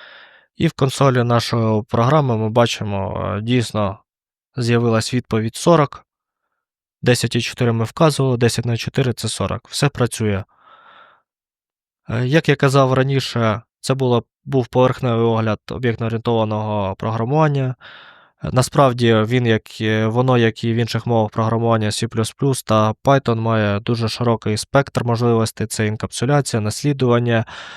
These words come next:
перегрузка операторів, е, і ще дуже багато, а, с-, е, корисних та дуже цікавих речей.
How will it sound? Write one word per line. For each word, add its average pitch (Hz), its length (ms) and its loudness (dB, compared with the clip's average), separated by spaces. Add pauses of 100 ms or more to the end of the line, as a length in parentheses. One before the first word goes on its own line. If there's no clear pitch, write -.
(280)
перегрузка 113 480 2
операторів, 120 840 2
е, 107 460 -2
і 120 120 -2
ще 123 220 -2
дуже 117 240 0
багато, 117 680 2
а, 120 280 -4
с-, - 160 -10
е, 117 340 -8
корисних 123 560 0
та 117 220 2
дуже 120 260 0
цікавих - 480 -2
речей. 107 360 -6